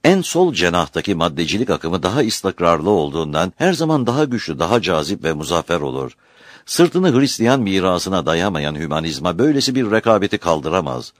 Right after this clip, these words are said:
Bu süreç geçmiş yıllarda, özellikle de son on yıllarda gittikçe ve dünya ölçeğinde dramatikleşmiştir.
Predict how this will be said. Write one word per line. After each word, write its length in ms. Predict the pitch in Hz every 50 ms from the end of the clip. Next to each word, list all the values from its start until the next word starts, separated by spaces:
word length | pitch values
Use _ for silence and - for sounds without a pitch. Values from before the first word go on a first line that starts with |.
| _ _ _ _ _ - - - _ -
Bu 100 | 180 202
süreç 380 | - - 156 175 143 - -
geçmiş 400 | - 98 - - - 98 98 -
yıllarda, 360 | 69 67 60 64 64 67 71
özellikle 560 | 71 71 69 78 78 67 64 92 - - 85 78
de 80 | 78
son 280 | - - 101 98 92 80
on 240 | - 95 113 120 101
yıllarda 500 | 80 73 71 67 71 71 71 65 80 82
gittikçe 580 | 67 - 143 - - - 151 - - 139 131
ve 120 | 127 113 90
dünya 360 | 104 101 85 85 104 110 98
ölçeğinde 540 | 82 87 87 - - 87 85 82 92 87 71
dramatikleşmiştir. 1160 | 82 82 87 82 82 - 90 82 - 85 80 76 - 69 76 - - - 64 64 65 - -